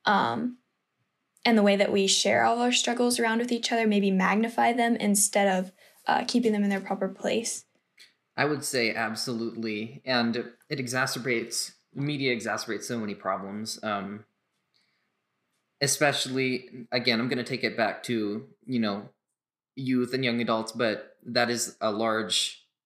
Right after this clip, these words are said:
Speaker 2: majority of the people who suffer from depression and other mental illnesses. And, um, a lot of times media will portray a certain lifestyle that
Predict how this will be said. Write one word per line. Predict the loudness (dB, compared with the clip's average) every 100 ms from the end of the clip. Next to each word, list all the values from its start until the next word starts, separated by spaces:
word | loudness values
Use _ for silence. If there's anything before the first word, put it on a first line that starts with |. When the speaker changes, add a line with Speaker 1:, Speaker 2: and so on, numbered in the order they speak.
| _ _ -2
Speaker 2:
majority | 0 0 0 0 2 0
of | -2 -4
the |
people | -6 -6 -6
who | -4
suffer | -4 -6
from | -8 -6 -6
depression | -6 -6 -4 -4
and | -4
other | -6 -6
mental | -6 -8 -8
illnesses. | -8 -8 -8 -8 -8 -10 _ -20 _ _ _ _ _ _ _ _ _
And, | 0 2 0 -2 -8 -8 -16 -4
um, | -2 -2 -4 -10 -14 -20 _ _ _ _ _ _ _ _ _ _ _ _ _ 0
a |
lot | 2 2
of |
times | 0 -2 -2
media | -2 -2 0 0
will | -2
portray | -2 -2 0 0
a | 0
certain | -4 -4 -2
lifestyle | 0 2 0 2 2 2 0 -4 -8 -12
that | -2 2 4 2 -4 -10 -18